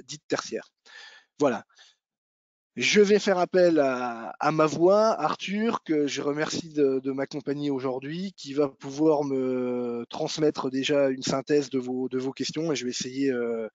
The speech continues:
voilà, d'y, d'y répondre, euh, de manière très précise. Et si je ne saurais pas y répondre, eh ben, ne vous inquiétez pas, hein, euh, ces questions seront reposées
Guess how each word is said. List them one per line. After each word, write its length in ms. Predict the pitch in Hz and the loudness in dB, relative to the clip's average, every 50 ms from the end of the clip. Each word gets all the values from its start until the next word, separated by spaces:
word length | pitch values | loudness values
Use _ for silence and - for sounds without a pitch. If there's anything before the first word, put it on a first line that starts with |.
| _ _ _ _ _ _ _ _ _ - | _ _ _ _ _ _ _ _ _ -6
voilà, 200 | 117 117 110 110 | -4 -4 -6 -8
d'y, 180 | - - - _ | -12 -16 -20 _
d'y 180 | - 123 135 | -8 -4 -2
répondre, 580 | 135 139 139 - - 156 156 156 151 139 127 123 | 0 2 0 0 2 0 2 2 2 0 0 0
euh, 200 | 120 117 110 110 | -2 -2 -4 -6
de 80 | 113 117 | -6 -6
manière 320 | 120 127 135 139 131 - | -4 -2 0 0 -2 -2
très 140 | - - 143 | -2 -4 -4
précise. 440 | - - 131 - - 170 185 175 170 - | -2 -2 -2 -2 -2 -2 -2 -2 -2 0
Et 80 | 139 143 | 0 0
si 400 | - - - 175 180 180 170 160 | 0 0 -2 -4 -8 -8 -8 -6
je 160 | 135 143 147 | -4 -2 -2
ne 100 | 143 139 | -2 -4
saurais 360 | - - - - 143 143 139 | -6 -8 -4 -2 0 -2 0
pas 120 | - 139 | 0 0
y 100 | 143 139 | -2 -2
répondre, 480 | 127 120 131 117 - 165 180 196 202 185 - - - - - - _ _ _ _ _ _ - | -2 -4 -6 -6 -4 -2 -2 0 -2 -2 -6 -10 -20 -20 -20 -20 _ _ _ _ _ _ -10
eh 60 | - | -4
ben, 140 | 131 147 151 | 0 0 2
ne 100 | 160 170 | 4 2
vous 220 | 170 160 175 165 | 2 2 2 2
inquiétez 400 | 170 165 160 - 151 - - 139 | 2 0 0 0 -2 -2 -2 -2
pas, 320 | - - 139 156 170 170 143 | -2 2 2 4 4 4 2
hein, 360 | 131 143 139 131 123 117 117 | 0 -2 -4 -4 -6 -6 -8
euh, 220 | 113 113 113 113 | -8 -10 -10 -10
ces 180 | 113 - - 139 | -10 -10 -10 -10
questions 380 | - 151 139 - - 160 156 | -8 -8 -8 -6 -4 -4 -2
seront 460 | 147 - - 147 135 120 123 131 127 123 | -2 -2 -2 -2 -2 -2 -2 -4 -4 -2
reposées 960 | 120 151 151 - - 151 156 143 131 147 156 156 156 151 143 127 117 120 | 0 0 0 0 0 0 0 2 2 2 4 4 4 4 4 2 2 -2